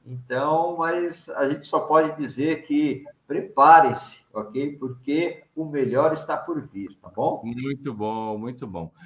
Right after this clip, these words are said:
Speaker 2: Vamos pra mais uma pergunta aqui. Essa daqui é muito boa. O Edemilson Agostinho, ele colocou, "Bom dia, Val, bom dia, Francisco." É, ele colocou, "É fa-, ah, é fato de não podermos lavar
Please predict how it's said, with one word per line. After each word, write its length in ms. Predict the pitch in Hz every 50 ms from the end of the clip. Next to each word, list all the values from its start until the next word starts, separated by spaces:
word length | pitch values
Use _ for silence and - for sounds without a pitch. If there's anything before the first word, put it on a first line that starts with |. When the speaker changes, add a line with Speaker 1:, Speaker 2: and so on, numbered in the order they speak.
| - 151
Speaker 2:
Vamos 160 | - 214 262 254
pra 100 | 269 262
mais 180 | 233 202 180
uma 80 | 196 185
pergunta 360 | 196 175 165 170 165 165 160
aqui. 240 | - - 226 214 185
Essa 200 | 180 180 - 214
daqui 200 | 202 196 - 247
é 40 | 247
muito 280 | 220 240 294 302 320
boa. 360 | 226 185 180 147 120 - - - - _ _
O 300 | - 175 220 233 226 - - _ _ _
Edemilson 1300 | - 240 277 294 294 - - 285 254 208 165 165 226 277 277 233 - - - - 190 180 170 156 143 - - _ _ -
Agostinho, 880 | - 214 254 247 214 202 220 180 - - - - 190 190 175 147 135 147
ele 140 | 165 190
colocou, 500 | 175 214 214 208 208 170 151 123 - - - _ _ _
"Bom 200 | - 285 302 294
dia, 260 | 233 294 294 302 269
Val, 260 | 214 254 269 277 262
bom 140 | 254 254 247
dia, 160 | - 254 262
Francisco." 680 | 262 - 240 233 - - 233 233 226 - - - 226 226 _ _ _ _ _ -
É, 400 | 190 202 202 202 196 196 - 202
ele 100 | 220 226
colocou, 400 | 233 220 220 - 170 - - - -
"É 100 | 254 254
fa-, 440 | 247 - - 233 240 247 240 - -
ah, 560 | 160 160 156 156 151 147 147 143 139 131 - -
é 80 | 226
fato 480 | 233 - - 277 277 240 - - - 110
de 200 | 110 117 151 175
não 200 | 160 165 196 220
podermos 600 | 208 - 196 165 131 143 147 160 160 160 147 160
lavar 680 | 202 226 226 214 147 143 143 139 147 156 165 - -